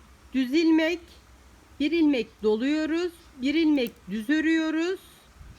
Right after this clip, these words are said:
Sıradaki iki ilmeği birlikte örüp kesiyoruz. İki ilmek ters örüyoruz.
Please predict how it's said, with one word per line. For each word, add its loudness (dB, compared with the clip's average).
Sıradaki -2
iki -4
ilmeği 0
birlikte -2
örüp -2
kesiyoruz. -6
İki -8
ilmek 0
ters -6
örüyoruz. -2